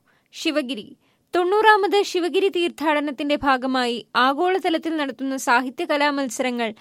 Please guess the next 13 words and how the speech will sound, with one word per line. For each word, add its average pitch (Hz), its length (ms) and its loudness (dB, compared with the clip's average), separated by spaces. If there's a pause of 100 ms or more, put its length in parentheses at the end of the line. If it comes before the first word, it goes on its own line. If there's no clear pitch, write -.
(320)
ധർമ്മസംഘം 339 680 0 (140)
ട്രസ്റ്റ് 311 340 -2
പ്രസിഡന്റ് 269 500 -4
സ്വാമി 285 440 0
സച്ചിദാനന്ദ 294 680 -2 (160)
ഉദ്ഘാടനം 262 560 -4
ചെയ്തു. 190 320 -6 (520)
ശ്രീനാരായണ 330 600 2
ഗുരുദേവന്റെ 277 600 2
തത്വദർശനം 269 720 -2 (400)
കുട്ടിക്കാലം 359 560 4
മുതൽ 330 240 0
തന്നെ 285 260 0